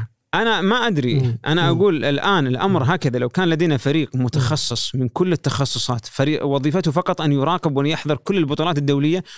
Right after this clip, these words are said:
Speaker 1: ويرى ما هي التحديات الأمنية والسياسية والثقافية والاجتماعية والنفسية لكل هذه البطولات، أنا أعتقد مع مرور الوقت سيكون عندنا، آه، يعني خبرة معرفية،
Speaker 2: مم.
Speaker 1: آه، لا، ولا يمكن أن تكون خبرة تراكمية إلا إذا تحولت إلى علم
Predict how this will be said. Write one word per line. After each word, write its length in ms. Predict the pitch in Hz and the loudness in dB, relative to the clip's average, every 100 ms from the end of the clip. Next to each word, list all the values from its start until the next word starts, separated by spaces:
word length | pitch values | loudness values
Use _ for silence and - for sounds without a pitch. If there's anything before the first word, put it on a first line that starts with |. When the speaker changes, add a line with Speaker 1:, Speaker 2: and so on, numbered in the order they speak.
| - | -6
Speaker 1:
ويرى 260 | 139 165 190 | 0 2 2
ما 140 | 160 | 2
هي 60 | 160 | 2
التحديات 520 | 151 123 127 135 127 | 0 -2 0 0 0
الأمنية 320 | 131 131 135 | 0 0 2
والسياسية 540 | 131 127 - 127 - 131 | 2 0 0 -2 0 0
والثقافية 580 | 127 135 127 127 131 131 | 0 -4 -4 -2 0 2
والاجتماعية 640 | 131 120 135 131 127 135 | 0 0 0 0 0 0
والنفسية 640 | 131 139 135 - 139 135 - - - - | 2 2 0 0 0 0 -2 -10 -10 -2
لكل 320 | 139 - 175 | 0 2 2
هذه 180 | 165 156 | 4 2
البطولات، 540 | 147 147 139 139 165 - - - - | 2 2 2 2 -2 -8 -20 -6 -2
أنا 140 | 196 | 0
أعتقد 340 | 151 208 190 151 | 0 0 0 2
مع 140 | 139 | 2
مرور 320 | 131 135 214 | 2 2 2
الوقت 280 | 175 170 - | 2 0 -2
سيكون 320 | - 139 160 | -4 -2 0
عندنا، 540 | 151 170 156 127 135 123 | 0 0 0 0 -2 -4
آه، 60 | - | -4
يعني 240 | 135 131 | 0 0
خبرة 480 | - 180 165 143 120 | 0 0 0 0 0
معرفية، 800 | 131 123 127 123 165 180 185 175 - | 0 0 0 -2 0 0 0 -2 -2
Speaker 2:
مم. 240 | 143 131 117 | 0 2 0
Speaker 1:
آه، 720 | 131 135 131 127 - - - - - - - | 0 0 0 -2 -6 -10 -12 -14 -14 -16 -4
لا، 120 | 151 | -2
ولا 180 | 165 226 | 2 2
يمكن 180 | 247 214 | 2 2
أن 60 | 185 | 0
تكون 180 | - 185 | 0 0
خبرة 220 | 190 180 | 2 2
تراكمية 540 | 185 170 180 202 208 | 2 0 2 2 2
إلا 140 | 190 190 | 2 2
إذا 80 | |
تحولت 460 | 175 - 190 185 156 | 0 0 2 2 2
إلى 120 | 151 | 2
علم 280 | 135 151 110 | 2 0 0